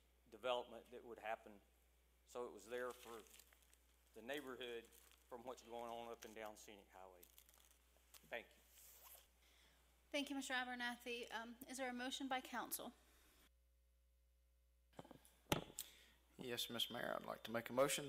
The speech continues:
Speaker 3: for consideration and action on an application by Tron Nuggen to amend the official zoning map of the city of Snellville from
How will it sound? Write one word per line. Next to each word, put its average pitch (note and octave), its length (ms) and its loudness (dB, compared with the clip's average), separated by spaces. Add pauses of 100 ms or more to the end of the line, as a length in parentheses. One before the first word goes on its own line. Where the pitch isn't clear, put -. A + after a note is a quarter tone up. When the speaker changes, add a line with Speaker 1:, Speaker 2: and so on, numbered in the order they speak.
Speaker 3:
for A#2+ 380 6 (1700)
consideration C#3+ 640 12
and B2 120 10
action B2+ 300 10
on A#2 80 4
an A#2 40 10
application A#2+ 640 8
by G#2+ 200 8
Tron B2 400 8 (280)
Nuggen C3 480 10 (640)
to A#2+ 140 6
amend B2 300 8
the A#2 80 6
official B2 380 6
zoning A#2+ 340 6
map A#2 260 8
of F#2+ 80 -2
the G2+ 80 2
city A#2+ 300 6
of G#2 80 6
Snellville B2 500 6
from G2+ 200 -4